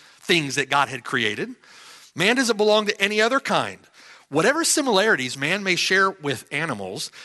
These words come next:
he is unlike any other created being. Rather,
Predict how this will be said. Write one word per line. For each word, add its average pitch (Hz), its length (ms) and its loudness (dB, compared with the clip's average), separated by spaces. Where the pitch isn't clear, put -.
he 170 180 0
is 147 180 0
unlike 233 1080 2
any 226 520 0
other 190 340 2
created 151 800 -2
being. 131 380 -2
Rather, 165 640 0